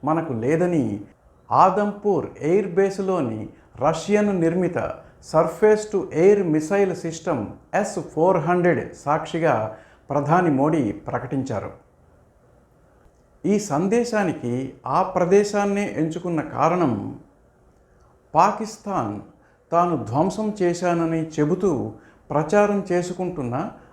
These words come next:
అనేక భారత సైనిక స్థావరాల్లో ఆదంపూర్ కూడా ఒకటి కావడం.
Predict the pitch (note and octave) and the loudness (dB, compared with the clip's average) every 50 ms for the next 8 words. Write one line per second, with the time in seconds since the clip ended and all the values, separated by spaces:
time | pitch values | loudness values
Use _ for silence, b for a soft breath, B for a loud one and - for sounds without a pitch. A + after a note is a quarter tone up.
0 | B B - B2+ D3 F3 G3+ A3 A3+ A3 A3 G3 D#3 A#2+ G2+ A#2 C3+ D#3 F3+ G3 | B B -2 0 0 2 2 0 -2 -2 0 0 0 -2 -2 0 2 4 4 4
1 | G#3+ G#3+ G#3+ G#3 - - - C#3 D#3+ F3+ G3 G3 G#3 F#3+ - - - C#3+ D3 D#3 | 2 -2 -4 -6 -8 -4 -4 -2 -2 -2 -4 -4 -8 -10 -12 -12 -8 -4 -2 0
2 | E3+ E3+ F3+ F3 E3+ E3+ E3+ F3+ F#3 F3 C3+ A2 G#2+ G#2+ - B B B B B | 0 0 2 2 0 0 0 0 0 0 0 0 -2 -4 -8 B B B B B
3 | B - B2+ D3+ E3 D#3+ F3+ F3+ F3+ F3+ - - F#3 F3+ - - - - C#3+ E3 | B 2 4 4 4 4 2 -2 -2 -4 -4 -2 -2 -2 -2 -2 -2 0 0 2
4 | F#3 D#3+ A#2 G#2+ - - - - - D3 F3 E3+ - - - - A2 A#2 A#2+ A#2 | 2 2 0 -2 -6 -8 -6 -4 -2 -2 -2 -4 -8 -6 -2 0 2 2 2 0
5 | G2+ F#2+ | -2 -6